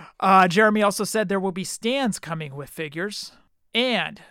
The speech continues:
quick snapshot, somebody had, Amazon had a listing for unmatched figures. We talked about that last week. This snapshot said with Darby Allin,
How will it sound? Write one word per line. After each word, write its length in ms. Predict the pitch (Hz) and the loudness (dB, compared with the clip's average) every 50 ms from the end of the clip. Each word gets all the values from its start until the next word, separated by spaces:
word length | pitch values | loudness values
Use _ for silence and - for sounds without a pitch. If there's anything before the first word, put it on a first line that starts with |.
| _ _ _ | _ _ _
quick 240 | - 233 214 - | -6 -6 -6 -6
snapshot, 640 | - - - 202 214 226 233 - - 262 277 285 - | -10 -8 -2 -2 -2 -2 -2 -4 -4 -2 -2 -2 -4
somebody 420 | - - 214 208 220 202 202 190 180 | -4 -6 -4 -4 -4 -4 -4 -6 -6
had, 460 | 156 151 185 185 202 254 294 285 294 - - | -6 -4 -4 -4 -2 -4 -6 -8 -10 -10 -6
Amazon 540 | 180 196 233 262 240 196 175 180 165 160 156 | -4 -4 -2 -2 -4 -2 -2 -2 -2 -2 -2
had 180 | 156 175 180 | -4 -2 -2
a 60 | 185 | -2
listing 420 | 175 170 190 254 - - - 202 165 | -2 -2 -4 -4 -4 -4 -4 -6 -6
for 260 | - - 185 180 - _ | -4 -6 -8 -8 -6 _
unmatched 720 | 196 208 247 269 233 190 170 180 214 285 285 - - - | -4 -4 -2 -2 -4 -2 -2 -2 -4 -4 -8 -10 -12 -14
figures. 460 | - - - 170 151 143 151 147 131 143 | -16 -10 -10 -8 -8 -8 -10 -10 -10 -10
We 60 | 160 | -6
talked 240 | - 175 165 151 - | -2 -2 -2 -2 -2
about 180 | 160 165 160 - | -4 -4 -4 -2
that 160 | - 160 165 | -4 -4 -4
last 300 | - 160 160 156 - - | -4 -6 -6 -6 -6 -8
week. 300 | - 190 220 196 - - _ _ - _ - _ _ _ | -8 -6 -6 -6 -10 -12 _ _ -20 _ -20 _ _ _
This 180 | - 175 202 196 | -6 -6 -6 -4
snapshot 560 | - - 202 214 233 226 - - 196 190 - | -6 -4 -4 -4 -4 -4 -6 -6 -6 -6 -6
said 260 | - - 196 196 175 | -6 -2 -2 -2 -2
with 320 | 165 156 185 226 226 - _ _ _ _ - | -2 -4 -4 -4 -4 -6 _ _ _ _ -4
Darby 340 | 165 190 214 214 220 220 - - | 0 0 2 2 0 -4 -6 -2
Allin, 360 | 190 190 208 226 240 247 269 | -2 -2 0 0 -4 -4 -6